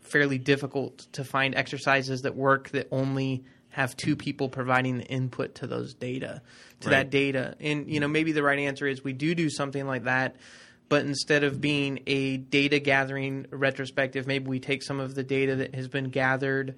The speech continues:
Speaker 1: um, as part of retrospectives over the two previous weeks, plus data that we've seen or harvested or discussed, um, not during retrospectives, and bring that in and then kind of try to facilitate, um,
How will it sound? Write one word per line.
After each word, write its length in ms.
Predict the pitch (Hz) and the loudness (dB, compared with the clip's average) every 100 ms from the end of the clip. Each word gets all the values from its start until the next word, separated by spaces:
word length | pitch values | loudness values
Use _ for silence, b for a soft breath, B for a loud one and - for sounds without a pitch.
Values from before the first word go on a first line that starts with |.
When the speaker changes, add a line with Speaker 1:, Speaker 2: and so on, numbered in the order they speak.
| B B B - | B B B -2
Speaker 1:
um, 200 | 131 131 | 0 0
as 120 | 127 | -2
part 240 | - 147 | 2 4
of 40 | 139 | 4
retrospectives 680 | 135 135 - 135 131 131 | 2 0 0 0 0 -4
over 260 | 135 131 135 | -2 -2 -2
the 140 | 131 | -4
two 240 | 127 - 139 | -6 -6 -6
previous 560 | - 180 185 175 147 | -2 0 0 -2 -2
weeks, 360 | 147 135 131 - | -2 -2 -2 -8
plus 640 | - - 147 151 147 - b b b b - | -16 2 4 4 2 -10 b b b b -14
data 360 | 131 147 143 139 | 4 6 8 6
that 220 | 131 131 | 4 -2
we've 380 | 135 143 147 131 | -2 -2 -2 -2
seen 720 | - - 151 143 139 135 135 b b b | -4 0 2 2 0 -2 -6 b b b
or 280 | 139 131 131 | -2 0 2
harvested 880 | 127 139 139 131 - 139 135 135 135 | 2 2 2 -4 -2 2 2 2 -2
or 260 | 139 135 131 | -2 0 0
discussed, 840 | 127 123 - 139 135 127 - - b b b - | -4 -8 -2 0 2 0 -10 -20 b b b -6
um, 500 | 131 131 127 127 147 - | -2 -2 -2 -4 -10 -14
not 380 | - 143 147 160 | -2 2 4 4
during 240 | 151 139 | 0 2
retrospectives, 840 | 135 131 135 127 135 127 135 131 127 - | 2 0 0 0 0 0 0 -2 -4 -4
and 120 | 131 | 0
bring 200 | 135 135 | 0 2
that 180 | 131 131 | 0 0
in 140 | 131 | 0
and 120 | 131 | -2
then 160 | 131 131 | -2 -2
kind 300 | 127 127 127 | -2 -2 -2
of 100 | 123 | -4
try 140 | - | -2
to 100 | 127 | -2
facilitate, 840 | 127 131 131 139 131 131 135 123 123 B B B B - | -2 -8 -4 -2 -2 -2 -2 -2 -6 B B B B -6
um, 440 | 127 127 127 - | -4 -4 -6 -10